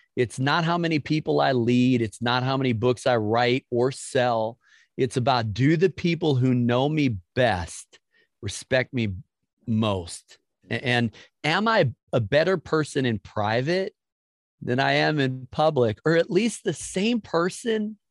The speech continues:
Am I the same person? Um, so I think doing the hard work of, y-, you know, Stephen Covey, you know, famously said,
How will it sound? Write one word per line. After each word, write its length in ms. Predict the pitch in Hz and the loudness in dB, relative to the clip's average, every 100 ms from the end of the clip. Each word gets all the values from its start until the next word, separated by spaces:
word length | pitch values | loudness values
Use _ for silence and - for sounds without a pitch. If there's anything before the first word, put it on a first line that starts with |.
| - | -8
Am 100 | 180 | -2
I 140 | 190 | 0
the 100 | 175 | 0
same 360 | - 185 202 208 | -2 -2 0 -2
person? 640 | - 202 180 180 170 156 _ - - _ | 0 -2 0 -2 -2 -6 _ -20 -20 _
Um, 380 | - 131 123 123 | -2 0 0 -2
so 240 | - - 156 | -2 2 2
I 100 | 147 | 2
think 460 | - 220 196 - - _ _ - | -2 -4 -4 -6 -20 _ _ -6
doing 320 | 107 165 214 | 0 2 2
the 100 | 190 | 0
hard 560 | 147 - 147 147 143 107 | -2 -2 2 2 2 0
work 540 | 113 151 185 131 104 - | 0 2 4 2 0 -4
of, 420 | 127 120 113 107 _ _ _ _ _ _ _ _ _ - | 0 2 0 -2 _ _ _ _ _ _ _ _ _ -14
y-, 80 | - | -10
you 220 | 156 151 | -2 2
know, 300 | 135 127 123 | 4 2 0
Stephen 480 | - - 175 143 117 | -2 -2 0 0 0
Covey, 680 | 143 156 147 120 110 110 - | 2 2 4 2 2 0 -4
you 180 | 131 120 | -2 0
know, 140 | 110 | 0
famously 800 | 104 - 131 135 123 - 120 113 | -2 -2 0 2 -2 -2 0 0
said, 640 | 101 - 120 117 107 107 | -2 -2 0 2 0 -4